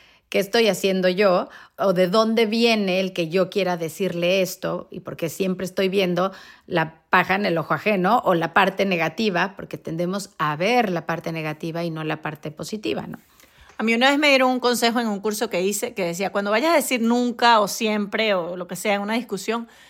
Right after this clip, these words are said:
Speaker 2: cambia la palabra y di, "Yo siento que". Entonces, pasas la culpa de esa persona que siempre hace algo, que es mentira que siempre lo hace,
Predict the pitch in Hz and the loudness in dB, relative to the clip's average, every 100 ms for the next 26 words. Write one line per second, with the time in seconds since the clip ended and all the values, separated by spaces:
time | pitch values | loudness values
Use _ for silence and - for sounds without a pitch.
0 | _ - 226 233 277 269 214 202 208 240 | _ 0 4 4 4 4 4 4 4 2
1 | 233 180 170 127 _ 190 226 277 330 - | -2 -4 -6 -8 _ -4 2 2 0 0
2 | 247 226 226 254 - 175 - - - 208 | 0 0 0 0 -2 -10 -10 -14 -6 -4
3 | 202 214 285 - - - _ _ _ 233 | -2 -2 -4 -8 -16 -20 _ _ _ 4
4 | 226 285 302 - 220 220 262 254 196 190 | 4 4 0 2 0 2 -2 2 2 4
5 | 202 208 190 285 254 262 240 240 190 240 | 2 2 2 2 4 4 4 0 0 2
6 | 214 214 202 233 208 180 175 185 190 185 | 4 4 2 2 0 -2 -8 -8 -8 -8
7 | 185 208 226 269 185 - | -8 -10 -4 0 0 -4